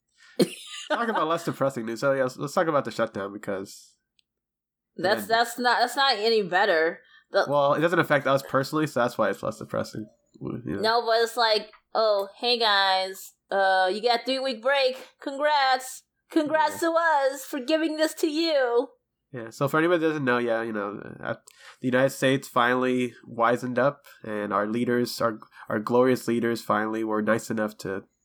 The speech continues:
Speaker 2: flip the switch on the car and, like, turn the engine back on to get us, like, a couple more miles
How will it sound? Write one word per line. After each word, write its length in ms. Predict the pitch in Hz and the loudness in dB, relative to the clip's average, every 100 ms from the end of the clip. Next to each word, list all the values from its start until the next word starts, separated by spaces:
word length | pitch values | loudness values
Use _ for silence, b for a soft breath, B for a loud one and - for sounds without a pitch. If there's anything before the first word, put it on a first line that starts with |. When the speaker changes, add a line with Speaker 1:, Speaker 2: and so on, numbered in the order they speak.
| _ _ - | _ _ -16
Speaker 2:
flip 260 | - 131 123 | 0 0 0
the 60 | 113 | -2
switch 380 | - 127 - 104 | 0 0 0 -2
on 140 | 113 | 0
the 60 | 107 | 0
car 460 | - 110 110 110 B B B | 2 4 4 0 B B B
and, 120 | 117 | -6
like, 160 | 107 110 | -4 0
turn 160 | 131 | 0
the 120 | 120 | 0
engine 220 | 117 117 107 | -2 -2 -2
back 240 | 101 107 | -4 -2
on 240 | 98 107 - _ _ b b b b _ _ _ - | -4 -4 -10 _ _ b b b b _ _ _ -8
to 80 | 123 | 0
get 160 | 139 | 0
us, 120 | 131 | 2
like, 120 | 135 113 | 0 0
a 60 | |
couple 200 | 135 117 | 0 0
more 160 | 113 113 | -2 -2
miles 480 | 104 101 107 - | 0 0 -2 -8